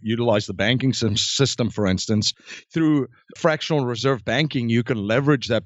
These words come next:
that money up to, you know, ten times or more, depending on what size bank you are,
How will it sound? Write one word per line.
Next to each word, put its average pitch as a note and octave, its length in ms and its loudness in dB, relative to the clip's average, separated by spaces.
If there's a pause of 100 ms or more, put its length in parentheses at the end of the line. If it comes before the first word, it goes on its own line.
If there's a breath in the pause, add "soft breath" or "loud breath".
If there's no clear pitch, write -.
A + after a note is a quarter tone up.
(140)
that G#2+ 260 2
money G#2 300 2
up A#2 240 0
to, G#2+ 340 0 (200)
you B2 140 2
know, D#2+ 160 2 (180)
ten D3 220 2
times A#2+ 420 0
or A#2 100 0
more, B2 400 2
depending A#2 400 0
on G#2 120 2
what A2 200 2
size G#2+ 280 0
bank B2 340 2
you F2+ 160 2
are, E2 240 2